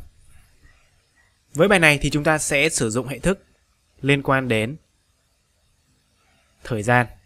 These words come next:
Bởi vì đề bài cho thời gian lên dốc và thời gian xuống dốc. Nó sẽ có hai giai đoạn, giai đoạn lên dốc và giai đoạn xuống dốc. Người đó lên dốc năm ki-lô-mét,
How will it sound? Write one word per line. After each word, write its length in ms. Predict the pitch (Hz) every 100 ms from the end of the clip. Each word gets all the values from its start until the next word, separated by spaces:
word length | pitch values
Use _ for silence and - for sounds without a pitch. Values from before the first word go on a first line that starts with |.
| _ _ _ _ _ _ _ _ _ _ _ _ _ _ _ -
Bởi 140 | 131 127
vì 160 | 135
đề 160 | 135 131
bài 200 | 123 123
cho 260 | 156 147
thời 200 | 143 123
gian 260 | 110 120 120
lên 160 | 120 117
dốc 220 | 143 - -
và 140 | 101
thời 180 | 92 101
gian 120 | 110
xuống 180 | 107 107
dốc. 240 | 131 - _ _ _ _ _ _
Nó 60 | 123
sẽ 120 | 156
có 120 | 135
hai 160 | 131 139
giai 100 | 131
đoạn, 260 | 135 113 117
giai 100 | 127
đoạn 160 | 117
lên 160 | 123 120
dốc 220 | 151 - _
và 160 | 113 98
giai 100 | 107
đoạn 140 | 110
xuống 220 | - 107
dốc. 260 | 120 147 - - _ _ _ _ _ _ -
Người 120 | 165
đó 120 | 160 175
lên 180 | 196
dốc 200 | 196 214
năm 160 | 180 170
ki-lô-mét, 380 | 175 170 190